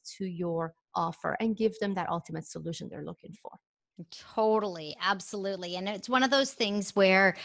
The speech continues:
Speaker 2: when I think of, um, a content marketing campaigns or content marketing efforts, I think of, okay,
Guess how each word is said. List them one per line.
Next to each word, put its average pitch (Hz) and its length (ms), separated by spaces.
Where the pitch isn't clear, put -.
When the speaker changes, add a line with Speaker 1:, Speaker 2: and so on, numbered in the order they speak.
Speaker 2:
when 220 140
I 214 160
think 262 240
of, 220 400
um, 175 420
a 175 120
content 208 640
marketing 175 600
campaigns 165 720
or 180 220
content 185 420
marketing 165 480
efforts, - 460
I 214 120
think 208 260
of, 180 160
okay, 180 320